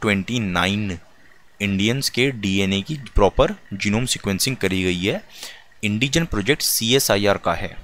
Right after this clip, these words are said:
ठीक है। तो जैसे यहाँ पे देखो, पीआईबी की न्यूज़ है कि सीएसआईआर का इंडिजन प्रोजेक्ट ने वन थाउजेंड ट्वेंटी नाइन इंडियन जीनोम्स की सीक्वेंसिंग करी है,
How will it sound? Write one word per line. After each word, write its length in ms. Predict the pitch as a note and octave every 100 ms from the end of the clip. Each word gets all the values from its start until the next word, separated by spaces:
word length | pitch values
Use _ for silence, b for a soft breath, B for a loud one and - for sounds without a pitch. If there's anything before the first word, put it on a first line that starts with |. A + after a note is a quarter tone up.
| - - - - B B B B -
ठीक 140 | B2+
है। 60 | F3 - - - -
तो 60 |
जैसे 180 | G2 -
यहाँ 100 | G#2+
पे 80 | G#2
देखो, 180 | A2 A2+
पीआईबी 440 | - G#2+ G#2+ G#2+
की 120 | G#2+
न्यूज़ 300 | A#2 G#2+ G2+
है 80 | D#3 - B B B B
कि 80 | A2+
सीएसआईआर 720 | - G#2 A2 G#2+ A2+ A2+ A2+
का 100 | B2+
इंडिजन 540 | A2 G#2 A#2 A2 A2+
प्रोजेक्ट 400 | A#2+ G2 G2 F#2+
ने 180 | G2+ C3+ - B B B
वन 200 | F#2 A2+
थाउजेंड 340 | C#3 G#2+ G2+ B2
ट्वेंटी 220 | A2 G#2
नाइन 220 | A2 B2
इंडियन 300 | G2+ G#2+ A2+
जीनोम्स 360 | G2+ G2+ G#2 F#2+
की 100 | A#2
सीक्वेंसिंग 520 | - G2 F#2+ - G#2+
करी 240 | F#2+ F2+
है, 140 | F2